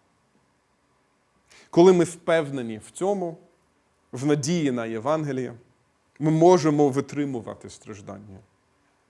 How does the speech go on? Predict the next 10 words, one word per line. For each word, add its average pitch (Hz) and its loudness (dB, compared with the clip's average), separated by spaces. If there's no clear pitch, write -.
Навіть 156 8
страждання, 139 0
які 127 -4
тривають 123 -2
довго, 127 -4
навіть 139 0
понад 131 -4
шістсот - -12
дне-, 113 -10
днів. 110 -10